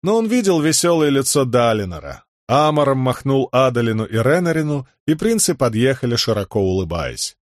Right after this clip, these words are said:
Кэла захлестнул гнев. Внезапный, страстный, почти удушающе сильный. Даже кулаки невольно сжались.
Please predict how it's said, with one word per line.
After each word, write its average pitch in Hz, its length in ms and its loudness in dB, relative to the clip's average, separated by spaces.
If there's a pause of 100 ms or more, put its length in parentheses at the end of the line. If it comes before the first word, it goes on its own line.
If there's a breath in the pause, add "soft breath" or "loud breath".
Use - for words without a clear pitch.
(460)
Кэла 101 380 -4
захлестнул 104 760 -2
гнев. 98 540 -4 (360)
Внезапный, 104 760 0
страстный, 107 600 -2
почти - 360 -2
удушающе 120 720 0
сильный. 95 640 -4 (540)
Даже 117 360 0
кулаки 117 520 -2
невольно 92 420 -4
сжались. 87 580 -6